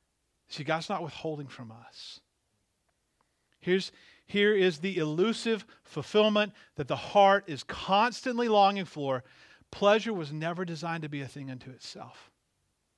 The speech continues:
Never. So the question for us as Jesus' bride, the church, is will we submit our pursuit of pleasure to Jesus?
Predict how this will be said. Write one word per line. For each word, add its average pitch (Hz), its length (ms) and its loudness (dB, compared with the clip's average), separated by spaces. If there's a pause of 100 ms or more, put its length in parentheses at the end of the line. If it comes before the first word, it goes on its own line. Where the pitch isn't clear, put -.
(1160)
Never. 139 420 -6 (2000)
So - 160 -20
the 156 80 -14
question 185 360 -6
for 139 200 -8
us 151 400 -4
as 117 120 -12
Jesus' 165 500 -8
bride, 156 380 -2
the 131 60 -12
church, 170 340 -8
is 113 140 -14
will 135 180 -4
we 208 100 -6
submit 156 640 -6
our 160 220 -2
pursuit 170 380 -10
of 143 80 -10
pleasure 165 380 -8
to - 160 -18
Jesus? - 920 -10